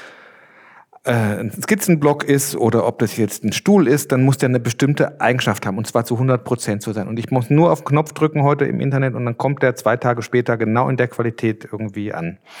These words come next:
Und wenn man jetzt aber wieder diese, äh, diese historischen regionalen Bezüge herstellen will, dann wird das nicht mehr so gehen. Da muss man sich auch auf Kompromisse und auf, sagen wir mal, die örtlichen Gegebenheiten stärker einstellen und kann eben nicht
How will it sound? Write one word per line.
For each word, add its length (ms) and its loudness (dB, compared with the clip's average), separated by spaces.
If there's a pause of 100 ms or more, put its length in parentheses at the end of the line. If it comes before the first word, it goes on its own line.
(140)
Und 80 -4
wenn 80 4
man 100 4
jetzt 180 2
aber 180 4
wieder 160 2
diese, 420 2 (640)
äh, 180 2
diese 280 0
historischen 960 0
regionalen 540 2
Bezüge 340 2
herstellen 440 0
will, 80 -4
dann 260 -2 (220)
wird 220 -4
das 160 0
nicht 180 0
mehr 140 2
so 120 2
gehen. 220 -4
Da 80 -4
muss 220 -4
man 160 0
sich 200 -6
auch 140 -12
auf 260 -6
Kompromisse 640 0
und 180 0
auf, 320 -2 (600)
sagen 180 2
wir 100 2
mal, 40 2
die 180 0
örtlichen 400 2
Gegebenheiten 640 4
stärker 360 0
einstellen 360 -4
und 480 -6
kann 160 0
eben 240 -2
nicht 260 0